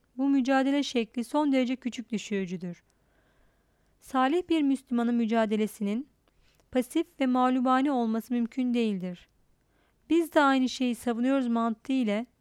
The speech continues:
Darwinizme karşı koymak söz konusu olamaz. Müslümanın iman ettiği gerçek, her şeyi Allah'ın yarattığı gerçeğidir.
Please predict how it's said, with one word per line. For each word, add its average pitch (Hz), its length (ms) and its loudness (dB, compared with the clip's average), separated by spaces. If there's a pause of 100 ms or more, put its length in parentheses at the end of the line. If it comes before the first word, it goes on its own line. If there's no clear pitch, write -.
(120)
Darwinizme 262 580 2
karşı 240 360 0
koymak 240 420 -2
söz 269 260 -4
konusu 233 360 -4
olamaz. 190 520 -6 (800)
Müslümanın 294 520 0
iman 277 340 2
ettiği 233 340 -2
gerçek, 220 540 -2 (160)
her 269 180 4
şeyi 285 280 -2
Allah'ın 254 360 0
yarattığı 226 420 -2
gerçeğidir. 190 800 -6